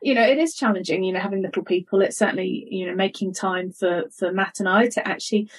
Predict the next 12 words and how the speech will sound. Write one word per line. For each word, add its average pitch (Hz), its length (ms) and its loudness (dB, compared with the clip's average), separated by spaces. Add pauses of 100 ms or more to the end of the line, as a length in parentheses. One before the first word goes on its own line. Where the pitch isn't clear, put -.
(140)
you 220 80 2
know, 185 100 -2
have 190 240 -10
quality, 208 680 2
um, 196 440 -4
<laughs> - 40 -18
you 226 200 4
know, 269 200 6
conversations 226 800 2
that 226 140 -2
don't 214 240 4
involve, 190 420 0